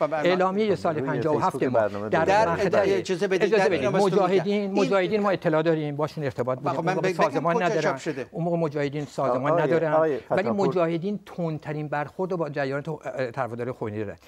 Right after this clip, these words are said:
Speaker 2: جریانات نوع رابطه این نیروها با خمینی همه زمانی که خمینی قدرت گرفته،
Speaker 1: کی قدرت
Speaker 2: تسلط
Speaker 1: گرفته؟
Speaker 2: از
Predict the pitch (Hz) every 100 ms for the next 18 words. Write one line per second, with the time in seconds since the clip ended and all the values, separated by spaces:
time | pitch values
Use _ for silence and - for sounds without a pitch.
0 | - - - _ - 156 160 160 160 160
1 | 190 196 151 127 135 175 175 131 120 113
2 | 117 - 139 117 110 110 107 110 107 120
3 | 120 143 147 143 156 143 139 139 147 123
4 | 117 - 117 117 143 - 127 - 113 151
5 | - 190 165 - - 113 101 104 _ -
6 | - _ _ _ 226 226 185 147 151 123
7 | 139 131 - 120 - - 151 147 143